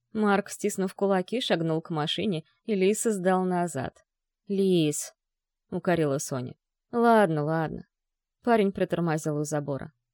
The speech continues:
«Выгружайтесь, и отгоню нашу ласточку». Соня, Лера и Муромец вышли наружу. Здоровяк открыл багажник и покидал рюкзаки к забору. «Что у вас там?» усмехнулся Марк, наблюдая за ними от ворот.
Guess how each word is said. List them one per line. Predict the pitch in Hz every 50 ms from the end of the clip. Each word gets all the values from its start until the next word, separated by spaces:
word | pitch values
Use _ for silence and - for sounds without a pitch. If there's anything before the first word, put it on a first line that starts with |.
| _
«Выгружайтесь, | - 233 240 233 240 262 269 262 269 285 285 277 269 - 156 - -
и | 175
отгоню | 175 170 170 160 175 170 170 170 165
нашу | 156 156 143 160 - - 170
ласточку». | 151 143 131 147 - - - - - - - - - _ _ _ _ _ _ _ _ _ _ _ _ _
Соня, | - - - 226 226 226 226 220
Лера | 220 214 220 214 214 202
и | 196
Муромец | 202 202 240 262 247 208 170 175 - -
вышли | 151 151 151 - 170 160
наружу. | 156 156 151 147 135 135 - - 160 - _ _ _ _ _ _ _ _ _ _ _
Здоровяк | - 208 202 190 214 208 208 208 233 240 -
открыл | 226 - - 220 220 214
багажник | 202 214 202 202 202 220 226 240 226 -
и | 220 -
покидал | - 190 - 180 165 165 170 190
рюкзаки | 185 180 160 147 143 147 143 - 151
к | 143 143
забору. | 139 147 139 131 139 135 123 127 156 _ _ _ _ _ _ _ _ _ _ _ _ _ _ _ _ _
«Что | - - - - 269 247 240 214 180
у |
вас | 156 143 147 - -
там?» | - 151 127 139 151 - _ _ _ _ _ _ _ _ _ -
усмехнулся | - 196 - - 202 202 - 202 190 185 190 190 - 185
Марк, | 175 165 160 185 214 - - - -
наблюдая | 226 214 214 202 196 196 180 185 190 185 185 185
за | 180 180 170
ними | 165 160 156 151 147
от | 151 156 -
ворот. | 151 151 147 139 135 135 -